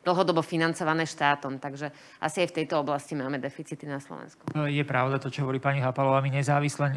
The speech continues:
Speaker 2: e, finančné poradenstvo nemáme na Slovensku. V podstate máme len finančné poradenstvo, ktoré predáva produkty.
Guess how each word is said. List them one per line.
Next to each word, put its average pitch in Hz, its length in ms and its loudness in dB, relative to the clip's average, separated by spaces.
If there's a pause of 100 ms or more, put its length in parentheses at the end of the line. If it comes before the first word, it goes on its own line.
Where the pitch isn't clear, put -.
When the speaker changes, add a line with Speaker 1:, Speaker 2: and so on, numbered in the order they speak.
Speaker 2:
e, 135 240 0
finančné 139 400 0
poradenstvo 131 560 -2
nemáme 117 480 -4
na 117 80 -8
Slovensku. 135 640 -2 (160)
V - 80 -20
podstate 139 320 -2
máme 135 240 2
len 127 80 -4
finančné 135 400 -2
poradenstvo, 135 480 0
ktoré 143 240 0
predáva 139 400 4
produkty. 120 480 -6